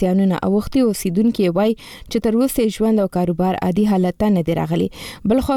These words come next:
حکومت وایي دوی په هغه وخت کې د سیلاب ځپلو کورنیو سره مرستې کړې وي. د مشال رادیو خبریال نیاز احمد خان دغه کلي ته ورغلی دی او هلته یې له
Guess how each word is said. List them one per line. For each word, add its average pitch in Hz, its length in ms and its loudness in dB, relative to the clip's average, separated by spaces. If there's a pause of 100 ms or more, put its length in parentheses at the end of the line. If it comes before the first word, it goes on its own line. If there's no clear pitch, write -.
حکومت 233 460 0
وایي 226 240 2
دوی 220 100 2
په 190 180 -2
هغه 180 200 0
وخت 220 260 -2
کې 233 140 2
د 190 100 -2
سیلاب 175 300 0
ځپلو 214 400 0
کورنیو 190 420 2
سره 185 220 0
مرستې 165 300 -2 (100)
کړې 175 180 2
وي. 180 100 0 (380)
د 233 140 4
مشال 285 340 0
رادیو 226 300 0
خبریال 202 480 2
نیاز 196 320 0
احمد 180 260 0
خان 196 180 2
دغه 175 240 0
کلي 240 240 2
ته 196 140 2
ورغلی 190 400 2
دی 208 40 2 (380)
او 196 140 0
هلته 254 260 0
یې 240 160 2
له 202 60 2